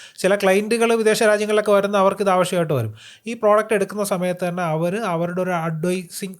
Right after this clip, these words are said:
ടീമിനെ നമുക്ക് തരും. അവരുടെ നേതൃത്വത്തിലായിരിക്കും ഇത് ഫിറ്റ് ചെയ്യുന്നത്. എനിക്ക് തോന്നുന്നു ടൈൽ ഷോപ്പുകളും അല്ലെങ്കിൽ ആ കമ്പനികളും ഇത്തരത്തിൽ ചെറിയ രീതിയിലെങ്കിലും ഹെൽപ്പ് ചെയ്ത് കഴിഞ്ഞാൽ ജോലിക്കാർക്ക് കുറച്ചുകൂടെ സ്കിൽഡ് ലേബേഴ്സിനെ നമുക്ക് കിട്ടും.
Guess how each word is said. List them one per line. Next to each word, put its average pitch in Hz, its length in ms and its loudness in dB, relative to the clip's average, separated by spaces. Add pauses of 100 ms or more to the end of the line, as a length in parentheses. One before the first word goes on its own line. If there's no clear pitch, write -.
(140)
ടീമിനെ 202 360 -2
നമുക്ക് 180 300 2
തരും. 120 200 2 (200)
അവരുടെ 185 340 2
നേതൃത്വത്തിലായിരിക്കും 196 640 0
ഇത് 180 100 -6
ഫിറ്റ് 170 180 -6
ചെയ്യുന്നത്. 123 340 -4
എനിക്ക് 165 260 -14
തോന്നുന്നു 202 340 -6
ടൈൽ 175 180 0
ഷോപ്പുകളും 190 580 -4 (280)
അല്ലെങ്കിൽ 180 240 2
ആ 190 140 2
കമ്പനികളും 202 640 2
ഇത്തരത്തിൽ 202 600 0 (360)
ചെറിയ 220 280 4
രീതിയിലെങ്കിലും 214 500 2
ഹെൽപ്പ് 196 220 0
ചെയ്ത് 196 200 4
കഴിഞ്ഞാൽ 175 380 0 (100)
ജോലിക്കാർക്ക് 202 680 0
കുറച്ചുകൂടെ 190 420 -2
സ്കിൽഡ് 202 420 0
ലേബേഴ്സിനെ 214 440 4
നമുക്ക് 170 320 2
കിട്ടും. 120 220 -4